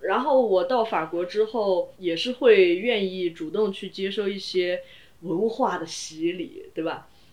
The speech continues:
我还是去看过，<laughs> 看过几次卢浮宫啊，包括一些，呃，别的小的城市的一些展览，但其实也都不算是我主动想要去看的，是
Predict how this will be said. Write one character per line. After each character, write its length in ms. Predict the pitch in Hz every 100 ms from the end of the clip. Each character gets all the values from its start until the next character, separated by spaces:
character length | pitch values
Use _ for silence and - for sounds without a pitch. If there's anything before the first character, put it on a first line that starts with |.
| _
我 180 | - 175
还 160 | 190 185
是 160 | 233
去 200 | 202 226
看 280 | 208 262 220
过， 100 | 247 214 190
<laughs> 240 | - -
看 220 | - 226
过 120 | 226
几 220 | - 180 170
次 340 | - 233 196 - 330 262
卢 220 | 175 190
浮 180 | 208 196
宫 240 | 214 214
啊， 340 | 214 202 190 190 -
包 160 | - 226
括 220 | 254 233
一 120 | 226
些， 300 | 226 247 233 -
呃， 220 | - 180 180
别 220 | 175 185
的 80 | 285
小 280 | - 160 165
的 100 | 202
城 200 | 196 165
市 180 | 165
的 80 | 190
一 100 | 175
些 160 | 180 190
展 300 | 180 156 170
览， 180 | 143 - - -
但 180 | 269 254
其 160 | -
实 180 | 220 240
也 200 | 202 170
都 180 | 170 233
不 140 | 233
算 240 | 220 277 208
是 160 | -
我 180 | 214 175
主 200 | 175 151
动 340 | 175 196 175 165
想 180 | 160
要 60 | 156
去 160 | 160 165
看 300 | 202 160 151
的， 120 | 139
是 360 | - 214 180